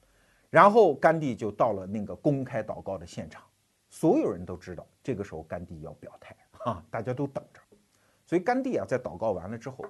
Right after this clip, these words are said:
就说了一句话啊，说：“我建议大家反省一下自己，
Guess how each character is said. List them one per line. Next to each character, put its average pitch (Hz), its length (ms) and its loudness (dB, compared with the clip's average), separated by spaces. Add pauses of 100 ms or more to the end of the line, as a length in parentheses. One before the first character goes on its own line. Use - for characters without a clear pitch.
(160)
就 143 100 -10
说 165 160 -8
了 151 60 -8
一 117 100 -10
句 - 140 -14
话 - 180 -20 (280)
啊， 76 180 -16 (140)
说 110 400 -8 (340)
：“我 95 100 -8
建 139 240 -6
议 113 60 -4
大 101 160 -10
家 87 140 -12 (120)
反 - 220 -16
省 - 240 -18
一 85 80 -14
下 - 240 -14
自 123 160 -10
己， - 260 -20